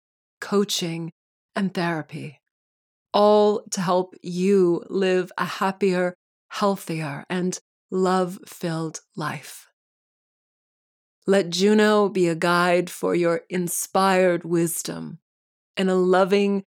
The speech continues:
and supportive <laughs> community that has your back as you embark the journey you are already on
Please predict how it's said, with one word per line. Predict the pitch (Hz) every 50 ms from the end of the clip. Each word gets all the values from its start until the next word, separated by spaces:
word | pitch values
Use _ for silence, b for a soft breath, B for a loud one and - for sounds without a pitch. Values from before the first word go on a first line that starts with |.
| _ _ _ _ _
and | - 170 165
supportive | - - 180 165 - - - - 196 196 202 190 185 185 180 -
<laughs> | - -
community | 220 202 196 156 165 208 202 190 175 180 180 180
that | 170 165 160 -
has | 175 - - - 190 196 196 202 208 202 - 185
your | 185 180 180 175
back | 175 165 160 160 165 - - - - - _ _ _ _ _ _ _ _ -
as | 180 165 160
you | 175 165 175 185 190 190
embark | 170 160 175 170 170 170 170 165 - _
the | - 165
journey | 160 - 175 170 175 180 175 170 170
you | 165 165 160 160 -
are | 139 156 156 -
already | 135 170 180 180 165 170 165 160 165 156
on | 135 151 165 165 160 156 147 147 135